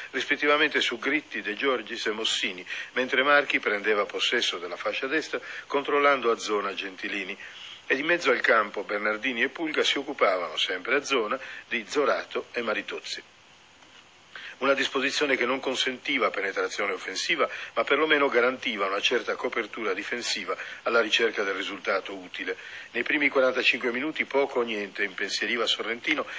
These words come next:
che trovava un'accettabile prestazione di Giancamilli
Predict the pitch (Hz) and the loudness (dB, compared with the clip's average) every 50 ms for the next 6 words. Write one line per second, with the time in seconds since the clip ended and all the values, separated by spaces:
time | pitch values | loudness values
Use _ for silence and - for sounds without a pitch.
0 | - - - - 139 127 - 127 131 135 131 120 117 117 120 117 113 107 - - | -10 -8 -4 -4 -2 0 2 4 6 8 8 6 6 4 2 2 0 2 2 2
1 | 127 - - - - 110 107 - 107 98 98 95 - 107 107 - - 104 - - | 0 0 -2 4 4 4 4 4 0 -2 -2 -2 -2 -4 -4 -4 -6 -8 -8 -6
2 | - 113 104 98 92 85 87 90 - 113 110 - - 131 120 104 101 101 104 | -4 -2 -2 -2 -4 -6 -6 -2 0 0 0 0 -4 -4 -4 -4 -6 -6 -8